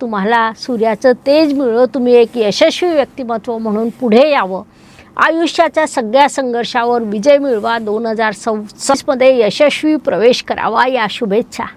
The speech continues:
मानवी आयुष्य संघर्षाशिवाय पूर्ण होऊ शकत नाही.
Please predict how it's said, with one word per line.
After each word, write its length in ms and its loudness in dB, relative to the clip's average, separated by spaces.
मानवी 440 2
आयुष्य 500 0
संघर्षाशिवाय 880 -2
पूर्ण 340 -4
होऊ 280 4
शकत 400 -10
नाही. 320 -8